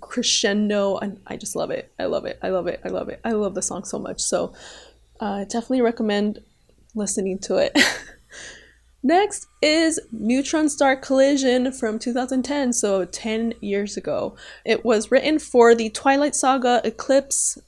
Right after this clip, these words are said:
original motion picture soundtrack. It was first performed live on May twenty-fifth, two thousand ten.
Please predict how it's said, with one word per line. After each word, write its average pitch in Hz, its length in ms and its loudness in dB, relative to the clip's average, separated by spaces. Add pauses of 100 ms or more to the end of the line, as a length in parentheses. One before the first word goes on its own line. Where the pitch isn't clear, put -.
(140)
original 233 400 2
motion 226 300 0
picture - 340 -6
soundtrack. 269 960 -2 (300)
It 233 80 -4
was 214 180 -2
first 226 340 2
performed 202 460 -2
live 214 480 0
on 202 400 -2
May 214 140 -2
twenty-fifth, 226 580 -6 (240)
two 233 140 -10
thousand 208 400 -6 (400)
ten. 202 340 -2